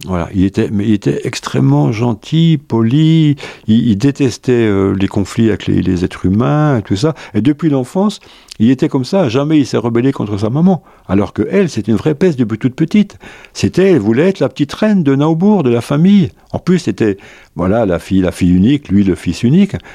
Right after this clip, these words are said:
Mais elle, en tant que, elle a joué du fait d'être une fille unique avec sa maman, parce que les rapports mère-fille, euh, sont différents que les rapports, des rapports mère-fils, mère-fils.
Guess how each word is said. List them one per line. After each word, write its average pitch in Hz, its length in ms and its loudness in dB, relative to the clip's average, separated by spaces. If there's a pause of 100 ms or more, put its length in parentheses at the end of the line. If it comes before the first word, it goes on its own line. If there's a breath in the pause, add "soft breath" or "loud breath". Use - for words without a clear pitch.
(200 loud breath)
Mais 92 160 0
elle, 151 320 -2
en 98 140 -6
tant 117 240 -4
que, 92 320 -2
elle 90 100 -2
a 92 80 0
joué 113 240 0
du 98 120 0
fait 101 200 -2
d'être 87 300 -4
une 85 80 -2
fille 92 220 0
unique 185 360 2
avec 87 240 -2
sa 87 140 -4
maman, 165 260 2
parce - 180 -12
que 90 100 -6
les 85 120 -6
rapports 85 360 -4
mère-fille, 90 480 -2
euh, 85 80 -6 (200 loud breath)
sont - 160 -6
différents 92 400 0
que 92 120 -6
les 90 100 -2
rapports, 87 520 -6
des 90 220 -4
rapports 87 380 -4
mère-fils, 104 380 -6 (380 loud breath)
mère-fils. 180 420 -2